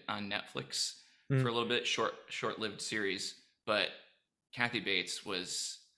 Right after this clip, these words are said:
Speaker 1: and is as nice as you would hope, but
Speaker 2: Mm.
Speaker 1: was, is such a powerful force. You're like,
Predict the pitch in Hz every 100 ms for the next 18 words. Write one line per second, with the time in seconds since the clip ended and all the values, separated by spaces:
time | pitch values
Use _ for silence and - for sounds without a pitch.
0 | _ 131 127 120 117 104 110 107 - 101
1 | 98 95 98 - - - 107 135 - _
2 | _ - 110 - 120 104 - - _ -
3 | 117 107 - - - 104 - 113 113 101
4 | - - - 98 104 98 92 - 98 80
5 | - - - 62 62